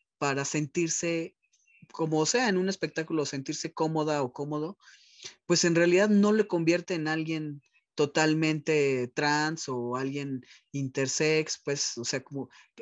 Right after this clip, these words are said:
esto, esto hay que irlo entendiendo, en, sobre todo respetando,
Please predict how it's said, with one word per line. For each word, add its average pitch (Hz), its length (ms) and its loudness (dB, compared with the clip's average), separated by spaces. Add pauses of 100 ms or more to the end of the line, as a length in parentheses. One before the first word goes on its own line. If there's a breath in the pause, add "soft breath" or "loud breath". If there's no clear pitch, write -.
esto, 185 380 0
esto 196 240 2
hay 202 80 6
que 208 100 4
irlo 196 140 4
entendiendo, 165 720 0 (420 soft breath)
en, 139 460 -2
sobre 165 240 4
todo 240 340 4
respetando, 160 800 0